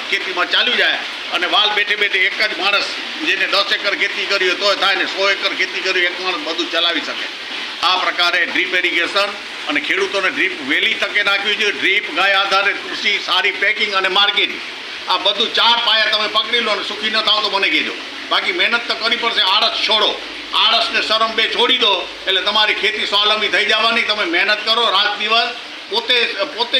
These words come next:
ખેતીની અંદર તમને રસ લાગશે, કેમ કે તમે બહારેથી કોઈ વસ્તુ નહીં લઈ આવી પડે. ગોબર, ગૌમૂત્ર, છાશ, આ તે, ગાયની ત્રણ વસ્તુ છે ને પારસમણી છે. ગાયનું ગોબર, ગાયનું દૂધ અને ગાયનું ગૌમૂત્ર, આ પારસમણી છે. એ ખેતીને તમે અડાડી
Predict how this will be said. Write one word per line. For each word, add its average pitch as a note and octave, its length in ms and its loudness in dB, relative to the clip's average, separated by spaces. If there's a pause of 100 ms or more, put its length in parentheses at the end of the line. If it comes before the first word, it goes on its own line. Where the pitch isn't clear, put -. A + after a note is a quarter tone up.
ખેતીની A#3 420 0
અંદર A3+ 240 0
તમને A3+ 260 0 (440)
રસ A#3 140 2 (100)
લાગશે, F#3 280 0 (380)
કેમ F#3+ 180 -2
કે G3+ 140 2
તમે G3+ 200 -2
બહારેથી G3+ 380 0
કોઈ G3 160 0
વસ્તુ G3 240 -4
નહીં A3 200 -2
લઈ A3+ 120 2
આવી F#3 180 0
પડે. D#3+ 240 0
ગોબર, F#3+ 280 0 (100)
ગૌમૂત્ર, G3 360 -4 (180)
છાશ, F#3+ 280 0 (140)
આ F#3+ 160 2
તે, F#3 100 0 (400)
ગાયની E3+ 320 0
ત્રણ G3+ 240 0
વસ્તુ F#3+ 300 -4
છે G#3+ 100 0
ને G3+ 100 0 (100)
પારસમણી F3 580 0
છે. F3 80 2 (420)
ગાયનું F3 380 0
ગોબર, G#3+ 280 2 (420)
ગાયનું F#3 440 0
દૂધ A3+ 240 2 (240)
અને D#3 140 -2
ગાયનું E3+ 400 0
ગૌમૂત્ર, F#3 360 0 (200)
આ G3 60 2 (120)
પારસમણી G3+ 560 0
છે. F3+ 80 0 (120)
એ - 20 2 (120)
ખેતીને A3 320 0
તમે G#3+ 280 0
અડાડી A#3 340 2